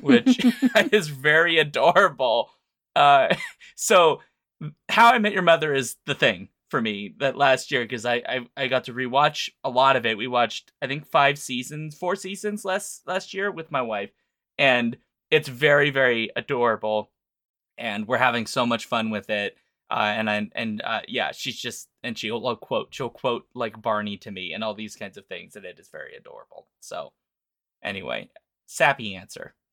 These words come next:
You have to deal with it. <laughs> So, that leads us to the other category. Uh, other is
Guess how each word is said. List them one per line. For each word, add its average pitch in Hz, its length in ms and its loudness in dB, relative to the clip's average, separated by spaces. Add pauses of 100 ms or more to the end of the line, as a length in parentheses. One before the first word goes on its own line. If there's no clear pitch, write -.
(140)
You 113 240 -14
have 104 120 -16
to - 80 -20
deal - 160 -18
with - 120 -20
it. - 120 -20 (1700)
<laughs> - 480 -16 (880)
So, 233 420 6
that 180 200 4
leads 226 280 0
us 226 180 2
to 214 340 0
the 180 380 -4
other 202 460 2 (100)
category. 117 1000 0
Uh, 135 360 6
other 190 560 2 (120)
is 151 380 -2